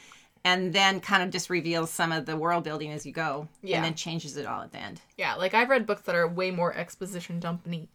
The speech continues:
Speaker 2: dumping than this is. Um, but I can also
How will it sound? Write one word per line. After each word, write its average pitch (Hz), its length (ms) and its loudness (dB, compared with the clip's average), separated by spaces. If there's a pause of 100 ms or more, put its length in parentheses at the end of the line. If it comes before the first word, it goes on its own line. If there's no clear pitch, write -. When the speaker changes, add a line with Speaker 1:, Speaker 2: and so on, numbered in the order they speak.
Speaker 2:
dumping 175 480 0
than 160 220 -6
this - 260 -10
is. - 280 -12 (480)
Um, 180 540 8 (140)
but 214 480 12
I 208 100 12
can 208 160 4
also 175 640 6